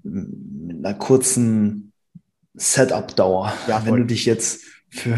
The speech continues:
Speaker 1: für eine Bench oder so jedes Mal neu ausrichten musst und
Speaker 2: Ja.
Speaker 1: so, um dann noch deine Wiederholung aneinander zu clustern, nicht so optimal. Ähm,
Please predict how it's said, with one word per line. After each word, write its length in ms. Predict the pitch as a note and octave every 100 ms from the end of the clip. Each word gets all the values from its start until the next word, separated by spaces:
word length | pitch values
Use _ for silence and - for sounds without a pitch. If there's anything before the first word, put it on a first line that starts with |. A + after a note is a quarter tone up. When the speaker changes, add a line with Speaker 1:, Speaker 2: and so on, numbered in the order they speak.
| B2
Speaker 1:
für 140 | -
eine 140 | B2 A2+
Bench 440 | G#2 A2+ C3 B2+
oder 160 | B2+ A2+
so 140 | A2+
jedes 380 | A2+ A#2+ A#2+ -
Mal 200 | A#2+ A2
neu 220 | A2 A2+
ausrichten 720 | F2+ A#2 C3 - C#3 C3+ -
musst 340 | A2 A#2 A#2 -
und 100 | A2+
Speaker 2:
Ja. 60 |
Speaker 1:
so, 240 | - A#2+ A2+
um 100 | A2+
dann 100 | A2
noch 140 | A2
deine 240 | A#2 A2+ G#2+
Wiederholung 460 | A2 G#2 A#2+ A#2+
aneinander 340 | A2 A2 A#2 A2+
zu 100 | -
clustern, 560 | - A2+ - A2+ G#2 G#2 - - -
nicht 220 | A#2 B2+ C#3+
so 100 | A#2
optimal. 880 | B2 - A#2+ A#2 A#2+ B2 B2 - - _
Ähm, 540 | A2 A2+ A2 G#2+ -